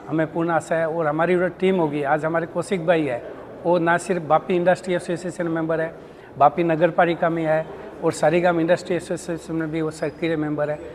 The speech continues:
और उनका भी प्रयास इस एसोसिएशन को, उनका जो भी ओहदा है, सब जगह प्रयोग किया जाएगा और उनको हमारे टीम में मुख्य धारा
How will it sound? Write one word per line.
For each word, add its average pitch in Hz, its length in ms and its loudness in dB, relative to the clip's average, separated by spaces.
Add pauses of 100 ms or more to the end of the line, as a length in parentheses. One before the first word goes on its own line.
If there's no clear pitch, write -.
(220)
और 170 160 4
उनका 185 320 6
भी 196 120 2
प्रयास 185 560 4 (400)
इस 190 180 -2
एसोसिएशन 175 600 -2
को, 175 80 -2
उनका 170 320 2
जो 170 180 -2
भी 160 180 -6 (680)
ओहदा 170 240 10
है, 156 200 6
सब 175 240 2
जगह 175 240 4
प्रयोग 175 400 -2
किया 165 140 0
जाएगा 160 380 0
और 170 220 -2
उनको 170 520 -2 (300)
हमारे 165 240 2 (240)
टीम 175 140 2
में 175 120 0
मुख्य 175 340 -2
धारा 160 320 2